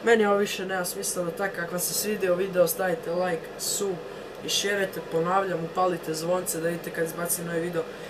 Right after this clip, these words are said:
i svi brzo šerajte kanal da dođemo što prije do dvjesto suba i zato poz. I da, ljudi, ako vam se sviđa, naravno, moj kanal šerajte ga, logično. Ajmo što prije do dvjesto suba, inače bušilica će imat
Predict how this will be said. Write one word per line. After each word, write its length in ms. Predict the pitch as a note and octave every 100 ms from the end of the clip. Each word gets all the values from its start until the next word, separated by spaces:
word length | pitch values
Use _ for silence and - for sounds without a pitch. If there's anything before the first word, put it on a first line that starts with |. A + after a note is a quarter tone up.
| - F3+
i 40 |
svi 160 | - G3
brzo 240 | G3+ G3
šerajte 400 | - G3 F3+ F3 F3+
kanal 320 | F#3 F#3+ F3+
da 100 | E3+
dođemo 280 | F3+ F3 E3
što 140 | F#3
prije 220 | - E3+
do 60 | E3
dvjesto 320 | E3+ F3+ -
suba 320 | - F#3+ E3+ - - - - -
i 120 | E3+
zato 640 | E3 E3+ E3+ - D3+ B2 - - -
poz. 460 | F3 D#3+ C#3 - - - - - - - - - - - - - - - - - E3
I 60 |
da, 180 | F#3+ G3+
ljudi, 280 | G3+ G3+ F#3+
ako 280 | F3 - F3+
vam 140 | F3
se 160 | F3 F3
sviđa, 760 | - A3 F3+ F#3 F3+ E3+ E3 E3 E3+
naravno, 380 | F3 E3 D3 D3
moj 100 | D3 D3
kanal 280 | D3+ D3 D3
šerajte 540 | - C#3+ C#3+ D3+ D3+
ga, 80 | D3
logično. 560 | C3+ C3+ - - E3+ D#3+ - - - - -
Ajmo 160 | F#3+ G3
što 160 | - -
prije 220 | G#3+ G3
do 120 | F#3
dvjesto 320 | F#3 G3 -
suba, 340 | - G3 F#3+ F#3
inače 340 | F3+ F3+ F3+
bušilica 560 | E3 F3 F3+ D#3 D3+ D#3+
će 160 | F3
imat 220 | E3+ D#3+